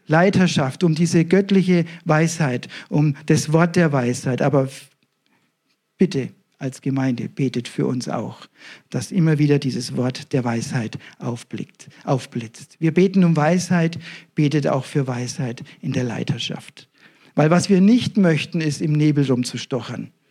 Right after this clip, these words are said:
Ja? So wie die Alliierten damals irgendwelche Dörfer erobern und glauben, wir haben den Sieg, um dann zu merken, wir waren völlig falsch gelegen.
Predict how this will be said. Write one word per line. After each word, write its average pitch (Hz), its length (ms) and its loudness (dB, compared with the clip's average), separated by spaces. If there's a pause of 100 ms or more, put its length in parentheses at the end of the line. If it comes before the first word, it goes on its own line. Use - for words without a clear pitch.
(380)
Ja? 175 320 2 (480)
So 165 160 0
wie 156 60 4
die 170 120 4
Alliierten 190 540 4
damals 156 320 4
irgendwelche 170 420 4
Dörfer 175 340 4
erobern 170 420 4
und 147 100 4
glauben, 147 320 4
wir 147 100 6
haben 135 140 4
den 120 160 0
Sieg, - 480 -8 (500)
um 143 140 -2
dann 139 180 2
zu 143 140 0
merken, 123 500 -2
wir 131 280 -2
waren 113 180 -4
völlig 117 340 -6
falsch - 320 -8
gelegen. - 460 -16